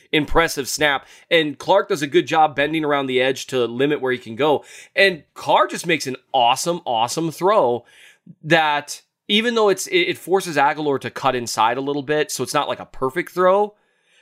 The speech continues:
But, I mean, it's still an awesome throw under that amount of pressure and that, and down the field.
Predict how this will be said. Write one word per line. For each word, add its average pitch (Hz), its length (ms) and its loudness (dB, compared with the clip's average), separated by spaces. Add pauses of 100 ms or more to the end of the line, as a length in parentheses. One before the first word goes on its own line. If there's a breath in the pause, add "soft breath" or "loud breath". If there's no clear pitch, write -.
(100)
But, 202 180 2
I 185 100 0
mean, 190 180 -2
it's 190 140 0
still 233 180 2
an 160 60 0
awesome 151 320 -2
throw 113 520 0
under 135 220 0
that 127 200 0
amount 117 220 -6
of 92 60 -16
pressure 127 460 -2 (280)
and 127 160 -2
that, 123 160 2
and 135 100 -10
down 123 220 -2
the 107 40 -14
field. 143 300 -2